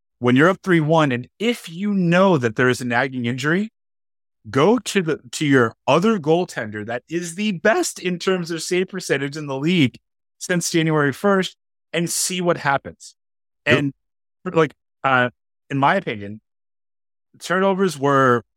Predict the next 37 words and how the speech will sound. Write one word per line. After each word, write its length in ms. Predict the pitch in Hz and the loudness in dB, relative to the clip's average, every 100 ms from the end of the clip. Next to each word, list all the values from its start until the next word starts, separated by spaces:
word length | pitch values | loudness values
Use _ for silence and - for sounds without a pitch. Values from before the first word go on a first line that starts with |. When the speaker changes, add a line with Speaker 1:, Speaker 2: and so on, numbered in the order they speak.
| _ _ _ _ _ | _ _ _ _ _
Speaker 1:
did 160 | 147 135 | -4 0
them, 240 | 143 135 - | 0 0 -2
like, 180 | 113 107 | -4 -2
it 160 | 143 135 | -2 2
was, 260 | 143 131 - _ _ _ _ - 147 | 2 2 -2 _ _ _ _ -20 -18
game 300 | - 135 185 | -8 -2 0
seven 360 | 190 170 160 127 | 2 0 0 0
was 140 | 104 | 0
awful 400 | 104 113 113 - _ _ _ _ _ | 2 0 0 -12 _ _ _ _ _
in 80 | 139 | -12
terms 260 | 139 160 127 | -4 -4 -2
of 80 | 131 | 0
they, 140 | 156 | 0
they, 140 | 139 165 _ _ _ - | 0 -4 _ _ _ -8
they, 120 | 156 _ _ _ _ _ | -8 _ _ _ _ _
what, 260 | 143 160 | -2 -2
what 180 | 143 147 | 0 -4
really 260 | 139 170 208 | 0 0 0
struck 340 | - 175 175 | -2 -4 -4
me 80 | 165 | -4
was 220 | 131 131 | -4 -4
the 100 | 131 | -6
fact 320 | - 147 143 | -2 0 0
that 100 | - - _ - | -2 -14 _ 0
Bruins 300 | 175 240 233 | 2 2 0
came 220 | - 175 | -6 -6
into 220 | 170 143 | -6 -8
this 220 | 127 160 | -8 -6
series 440 | - 160 123 104 110 | -4 0 0 -2 -6
against 300 | 117 127 131 | -10 -10 -12
a 80 | |
team 280 | - 156 135 | -12 -8 -2
that 200 | 117 107 | -2 0
they 240 | 143 165 190 | 2 4 4
were, 320 | 131 123 110 _ _ _ _ | 4 4 2 _ _ _ _
quote 200 | - 160 | 2 4
unquote, 380 | 156 - 135 113 | 4 2 -2 -2